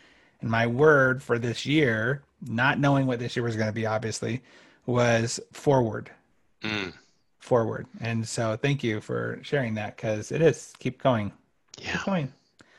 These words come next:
Speaker 1: Uh, the last question. What's the best resource or tool that you believe every private practice owner should be using to grow their practice?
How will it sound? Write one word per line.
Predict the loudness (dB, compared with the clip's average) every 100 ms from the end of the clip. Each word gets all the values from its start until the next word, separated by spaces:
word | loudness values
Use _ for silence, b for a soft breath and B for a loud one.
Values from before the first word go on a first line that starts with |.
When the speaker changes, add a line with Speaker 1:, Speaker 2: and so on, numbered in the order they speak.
| b b b b
Speaker 1:
Uh, | -2 0 2 0 -4 -4
the | 0
last | 2 2
question. | 0 -2 -4 -8 -10 b b
What's | 2
the | 2
best | 0 0 -2 -2
resource | -4 0 4 4 4
or | 4 6 6
tool | 6 2 4 2 -2 -12 B B B
that | 2
you | 4
believe | 4 4 2
every | 2 4 6
private | 6 4 4 2
practice | 0 0 0
owner | 0 0 0 -4
should | -6 -2 0
be | 0
using | 0 2 4 6 6 4 2 -2 -4
to | -6
grow | -4 -2
their | -2 -4
practice? | -6 -8 -10 -14 -14 -16